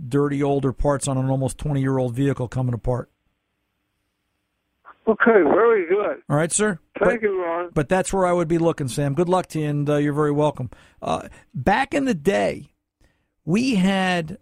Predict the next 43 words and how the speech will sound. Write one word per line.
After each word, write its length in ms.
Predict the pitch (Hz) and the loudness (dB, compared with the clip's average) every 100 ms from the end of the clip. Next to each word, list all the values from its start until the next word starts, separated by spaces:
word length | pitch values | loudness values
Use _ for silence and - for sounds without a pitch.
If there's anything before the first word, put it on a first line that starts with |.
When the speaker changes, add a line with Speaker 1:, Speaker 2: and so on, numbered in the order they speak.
| - | -8
Speaker 1:
I'll 100 | 160 | -2
never 240 | 175 220 | 0 0
forget, 460 | 165 175 165 160 139 170 - | -2 -4 0 0 0 -8 -6
oh 260 | 175 165 | -2 0
gosh, 320 | 135 151 151 | 0 -2 -2
it's 140 | 127 - | -4 -6
gotta 240 | 165 180 | -6 -4
be 120 | 156 | -4
fifteen 560 | 120 - - - 170 156 | -6 -6 -10 -4 -2 0
years 220 | 147 147 | 0 0
ago 160 | 139 131 | 0 -2
when 140 | 123 | 0
there 80 | 123 | 0
were 100 | 123 | 0
more 240 | 131 139 | 0 0
of 80 | 135 | 0
those 220 | 131 123 | 0 -2
running 180 | 123 131 | -2 -2
around, 280 | 127 131 127 | 0 -2 -2
the 60 | 117 | -6
three 300 | 139 143 147 | -4 -2 0
eighths. 220 | 160 - _ _ _ - | -2 -6 _ _ _ -2
I 60 | |
remember 360 | 247 240 226 170 | 0 2 2 2
one 380 | 143 160 190 175 | 2 0 0 0
winter, 420 | 175 165 127 - - | 0 -2 -6 -6 -6
it 180 | 160 | -6
was 500 | 160 147 147 139 127 - _ _ _ - | 0 0 2 0 -2 -10 _ _ _ -2
right 180 | 202 220 | 0 2
around 220 | 214 196 | 2 0
the 80 | 165 | -2
time 400 | - 180 185 151 | 0 0 2 -2
that 100 | 120 | -4
Ford 320 | - 165 156 | -2 0 0
acknowledged 540 | 135 143 151 160 139 | 0 0 0 0 -2
they 140 | 131 127 | -2 -2
had 120 | 131 | -2
a 60 | |
problem 500 | 113 - 147 156 147 | -4 -2 -2 0 -2
with 140 | 127 117 | -2 -2
those, 340 | 131 123 120 | -2 0 -2
and, 160 | 120 110 _ _ _ _ | -4 -6 _ _ _ _
uh, 260 | - - - | -6 -4 -4